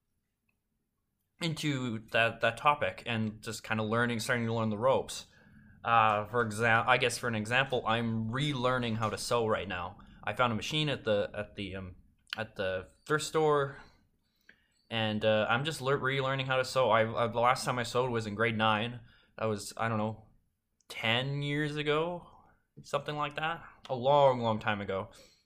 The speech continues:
And that could actually put, could have put me off sewing forever, since I actually saw, well, I was, didn't see it personally, but I witnessed somebody getting their hand caught in a machine, and it's like, "Ooh." And, you know, I had to call the nurses and stuff like that, 'cause it was a class,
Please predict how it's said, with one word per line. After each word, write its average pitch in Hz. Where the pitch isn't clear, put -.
And 127
that 156
could 240
actually 165
put, 123
could 131
have 113
put 113
me 117
off 107
sewing 98
forever, 90
since -
I 101
actually 104
saw, 98
well, 117
I 117
was, 120
didn't 131
see 120
it 107
personally, 113
but 90
I 95
witnessed 104
somebody 101
getting 98
their 92
hand 107
caught 98
in 90
a 90
machine, 101
and 92
it's 98
like, 90
"Ooh." 117
And, 104
you 104
know, 98
I 101
had 98
to 104
call 98
the 95
nurses 104
and 98
stuff 98
like 95
that, 98
'cause 123
it 123
was 110
a -
class, -